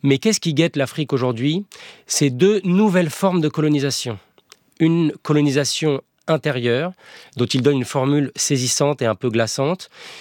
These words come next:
Il dit que c'est le droit à disposer des peuples au nom du droit des peuples à disposer d'eux-mêmes.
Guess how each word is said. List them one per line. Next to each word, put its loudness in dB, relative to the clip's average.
Il 0
dit 0
que 2
c'est 0
le 2
droit 0
à -6
disposer 0
des 0
peuples -4
au 6
nom 2
du -2
droit 4
des 0
peuples -2
à 0
disposer -2
d'eux-mêmes. 0